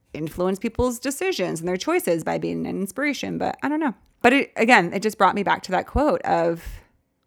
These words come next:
"What do you really want? Do you want great success or do you wanna be good? Do you wanna be you and allow, as I speak of often,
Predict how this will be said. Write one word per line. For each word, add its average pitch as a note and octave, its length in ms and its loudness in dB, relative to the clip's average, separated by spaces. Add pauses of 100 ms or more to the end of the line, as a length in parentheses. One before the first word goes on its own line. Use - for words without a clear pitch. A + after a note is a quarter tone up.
(100)
"What F#3+ 320 0
do A3 100 -4
you F#3+ 100 0
really E3 200 0
want? - 640 -4 (260)
Do F#3 140 -2
you F#3 80 2
want F3+ 160 0
great F3 240 -4
success G#3 420 -2
or F3+ 100 -4
do E3+ 80 -10
you F3+ 60 -4
wanna E3+ 160 -4
be E3 240 -6
good? - 600 -4 (600)
Do F#3+ 120 -4
you F#3 80 2
wanna F3+ 180 0
be E3+ 400 0 (360)
you G3 640 -2 (500)
and F3 140 0
allow, E3+ 340 4
as E3 160 -2
I E3+ 80 2
speak E3+ 260 -4
of D#3+ 100 0
often, E3 520 0